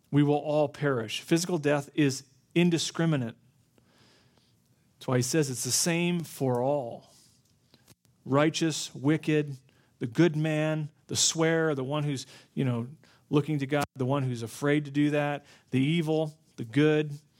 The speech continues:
There's this one fate for all men, verse three. Afterwards, they go to the dead at the end of their lives. So physical death is an inescapable reality that every one of us needs to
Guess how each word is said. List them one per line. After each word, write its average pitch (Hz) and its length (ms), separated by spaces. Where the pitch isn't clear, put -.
There's 123 160
this 120 260
one 175 300
fate 151 500
for 127 320
all 170 280
men, 147 400
verse 113 280
three. 107 360
Afterwards, 151 800
they 123 100
go 131 240
to 139 80
the 131 100
dead 113 280
at 107 100
the 127 120
end 131 160
of 120 100
their 113 160
lives. 98 480
So - 160
physical 180 360
death 127 460
is 135 160
an 139 80
inescapable 156 840
reality 131 540
that 117 120
every 156 260
one 151 200
of 131 100
us 123 180
needs 131 280
to 117 180